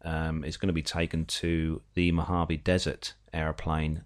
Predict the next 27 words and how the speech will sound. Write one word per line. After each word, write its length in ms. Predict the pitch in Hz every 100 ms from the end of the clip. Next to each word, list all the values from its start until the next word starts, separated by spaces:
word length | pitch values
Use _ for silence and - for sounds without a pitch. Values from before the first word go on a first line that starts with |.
| -
scrapyard 600 | - 87 - 80 73 76
in 80 | 78
California 680 | - 85 78 - 82 80
to 140 | 76 -
be 120 | 78
scrapped. 680 | - - - 90 67 - - - - - - - - - -
The 100 | 107
capacity 720 | - - 143 135 120 104 101
of 200 | 78 95
three 220 | - 120
hundred 200 | 110 107
and 80 | 98
sixty 400 | - 120 - 127
<clears throat> 100 | -
passengers 500 | 113 107 101 101 92
of 160 | - 101
the 100 | 98
Airbus 400 | 92 127 190 -
A 160 | 101 92
three 300 | - 92 85
hundred 500 | 85 92 92 92 -
has, 500 | - 87 87 87 -
uh, 320 | 92 87 87 85
which 160 | 90 90
has 80 |
been 180 | 87 131
used 320 | 107 87 82